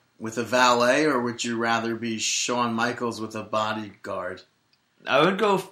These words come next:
Speaker 2: Fandango with a valet. I mean, it
Speaker 1: Yes.
Speaker 2: really, it really depends on what character you're going after.
Speaker 1: Listen, if a hot chick is willing to walk out to the ring with me, I'm going with a valet.
Speaker 2: Sold.
Speaker 1: And I don't want a, a chick to be my bodyguard. That's embarrassing.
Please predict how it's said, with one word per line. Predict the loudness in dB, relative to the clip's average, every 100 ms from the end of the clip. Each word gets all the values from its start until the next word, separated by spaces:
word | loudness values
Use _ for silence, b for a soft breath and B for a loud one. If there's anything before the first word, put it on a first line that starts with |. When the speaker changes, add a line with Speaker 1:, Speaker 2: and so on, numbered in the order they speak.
| -18 -2
Speaker 2:
Fandango | 2 2 2 2 2 2
with | 2 2 0 -4
a | -8
valet. | 0 4 6 6 4 2 -2 -6
I | 0
mean, | 4 6
it |
Speaker 1:
Yes. | 6
Speaker 2:
really, | 6 4 2 -2
it | 0 2
really | 4 4
depends | 2 0 0 4
on | 4 4 -2 0
what | 2 2 0
character | 4 6 6 4
you're | 0 0 0
going | -2 -2 0
after. | -2 -2 -6 -8 -8 0
Speaker 1:
Listen, | 0 2 0
if | 2
a | 4
hot | 6 6 6
chick | 2 0
is | 0
willing | 0 -2 -2
to | -2
walk | 0 2
out | 2 0
to | -2
the | -4
ring | -2
with | -4 -4
me, | -6 -4 -6 -10 -14
I'm | -8
going | -4 -4 -6
with | -10
a | -8
valet. | -6 -4 -4 -4 -4
Speaker 2:
Sold. | -4 -2 -4 -6 -12 _ _ _ _
Speaker 1:
And | 0 6
I | 6
don't | 6
want | 4 2 0 -2
a, |
a | 2 2 0 -4
chick | -4 -4 -4
to | -8
be | -8 -8
my | -8 -6
bodyguard. | -2 -2 -2 -6 -6
That's | -6 -10
embarrassing. | -10 -8 -8 -10 -12 -14